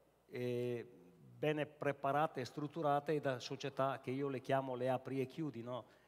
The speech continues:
Queste società che magari non rispettano le regole e che portano a, a, ad, ad avere, a portare sul mercato dei prezzi molto più bassi di quelli che sono i prezzi, no, che, che dovrebbero essere i prezzi normali, insomma, per effettuare un trasporto in,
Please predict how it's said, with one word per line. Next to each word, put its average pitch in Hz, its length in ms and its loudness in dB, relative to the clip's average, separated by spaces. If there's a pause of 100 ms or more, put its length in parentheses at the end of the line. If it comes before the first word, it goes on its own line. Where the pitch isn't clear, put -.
Queste 143 240 -4
società 143 520 0
che 143 160 0
magari 135 360 2
non 135 160 -6
rispettano 139 560 -4
le 147 100 2
regole 147 480 0
e 135 140 -4
che 151 120 2
portano 143 640 0 (520)
a, 120 600 0
a, - 140 -8 (200)
ad, 120 180 -2
ad 127 360 -2
avere, 139 440 2
a 120 80 -4
portare 135 400 -2
sul 139 180 -6
mercato 147 440 2
dei 131 140 -4
prezzi 139 340 -4
molto 139 280 -6
più 147 160 -6
bassi 135 320 -2
di 131 100 -4
quelli 131 220 -4
che 127 120 -8
sono 127 220 -8
i 120 60 -8
prezzi, 120 680 -6 (540)
no, 120 300 -10
che, 123 160 -10
che 139 120 -4
dovrebbero 131 340 -2
essere 131 180 -4
i 117 40 -4
prezzi 127 300 -4
normali, 123 360 -2
insomma, 117 200 -6
per 117 120 -8
effettuare 131 400 -2
un 127 140 -6
trasporto 143 800 -4 (440)
in, 127 520 -6